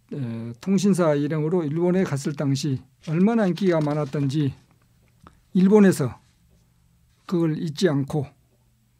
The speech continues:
몇 년이 지난 후에 천육백사십칠 년에도 다시 한국에서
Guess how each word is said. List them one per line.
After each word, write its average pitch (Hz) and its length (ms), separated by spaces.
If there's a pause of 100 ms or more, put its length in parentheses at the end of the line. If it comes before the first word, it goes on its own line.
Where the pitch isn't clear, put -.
(120)
몇 156 180
년이 147 300
지난 131 520 (120)
후에 156 440 (580)
천육백사십칠 170 1200
년에도 139 440 (680)
다시 208 520 (960)
한국에서 147 680